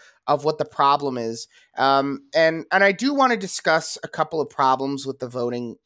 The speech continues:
W-, like, why did the Republicans not do as well as they thought they were gonna do? Because it looks like they're gonna take the House. It looks like it, although, again, we don't know.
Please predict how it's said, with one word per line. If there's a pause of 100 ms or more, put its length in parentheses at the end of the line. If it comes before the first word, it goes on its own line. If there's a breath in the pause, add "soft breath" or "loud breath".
(140)
W-,
like,
why
did
the
Republicans
not
do (320 soft breath)
as
well
as
they
thought
they
were
gonna
do? (300 loud breath)
Because
it
looks
like
they're
gonna
take
the
House.
It
looks
like
it,
although,
again,
we
don't
know.